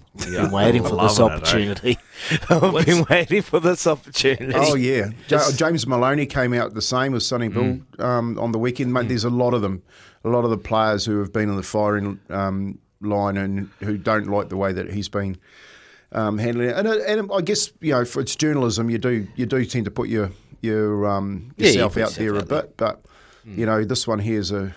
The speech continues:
Speaker 3: I, I guess, you know, they're not gonna sweep it under the carpet. The players ain't gonna let that happen.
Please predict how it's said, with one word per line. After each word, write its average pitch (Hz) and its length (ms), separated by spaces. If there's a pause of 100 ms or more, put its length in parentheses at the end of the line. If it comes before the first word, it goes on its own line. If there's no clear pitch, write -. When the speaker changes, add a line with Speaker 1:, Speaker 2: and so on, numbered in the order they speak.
(160)
Speaker 3:
I, 110 80 (200)
I 107 40
guess, 110 280
you 107 120
know, 101 100
they're 110 80
not 110 120
gonna 107 120
sweep 101 260
it 101 60
under 95 180
the 90 80
carpet. 101 360
The 82 80
players 107 320
ain't 101 100
gonna 95 140
let 98 140
that 92 100
happen. 98 320